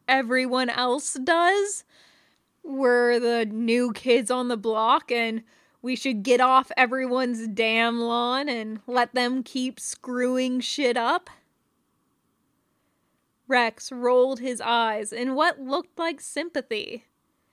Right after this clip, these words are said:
Then Kenobi gave Jack a commiserating look. You've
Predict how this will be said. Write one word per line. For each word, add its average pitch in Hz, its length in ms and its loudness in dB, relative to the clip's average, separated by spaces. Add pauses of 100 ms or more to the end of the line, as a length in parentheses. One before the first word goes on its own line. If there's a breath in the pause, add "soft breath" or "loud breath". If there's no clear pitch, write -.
(160)
Then 226 220 -4
Kenobi 226 560 -2
gave 214 240 0
Jack 233 520 -2
a 220 120 -6
commiserating 226 920 -6
look. 220 500 -8 (2000)
You've 285 460 -4